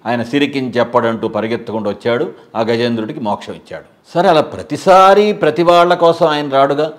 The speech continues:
రాడేమో కదా, వచ్చినా మనం గుర్తించలేమో కదా. మరి మనకి మోక్షం కావాలి మనుషులకి అంటే ఏం చేయాలి?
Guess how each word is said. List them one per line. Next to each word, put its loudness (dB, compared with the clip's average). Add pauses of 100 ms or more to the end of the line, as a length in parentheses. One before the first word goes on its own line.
రాడేమో -2
కదా, -4 (840)
వచ్చినా -2
మనం -6
గుర్తించలేమో -10
కదా. -20 (1700)
మరి 2
మనకి 2
మోక్షం 2
కావాలి 2
మనుషులకి -2
అంటే -6 (220)
ఏం -2
చేయాలి? -4